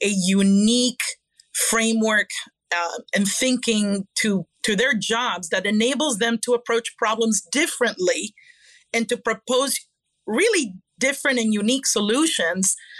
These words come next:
because of their diversity. And so to me, I, I wanna know that I'm gonna have access to that innovative thinking. I'm gonna have access and, and knowledge provided to me from those diverse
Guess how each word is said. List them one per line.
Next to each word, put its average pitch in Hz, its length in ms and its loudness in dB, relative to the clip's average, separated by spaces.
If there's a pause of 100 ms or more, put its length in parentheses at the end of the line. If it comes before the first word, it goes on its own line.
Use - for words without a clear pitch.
(220)
because 269 400 0
of 240 140 0
their 202 160 0
diversity. 170 720 -2 (560)
And 254 160 2
so 254 400 0 (920)
to 294 140 2
me, 269 600 2 (260)
I, 302 120 0 (280)
I 294 140 0 (120)
wanna 330 340 2
know 254 400 2
that 208 300 0 (200)
I'm 254 240 -2
gonna 247 160 -2
have 214 300 -2 (100)
access 214 640 -2
to 196 160 -2
that 185 160 0
innovative 185 600 0
thinking. 170 520 -4 (100)
I'm 254 160 -2
gonna 254 240 0
have 202 140 -4
access 208 560 0 (560)
and, 202 360 0 (220)
and 196 240 4
knowledge 226 540 0
provided 190 540 0
to 196 180 -2
me 180 180 0
from 185 220 0
those 185 200 2
diverse 196 480 0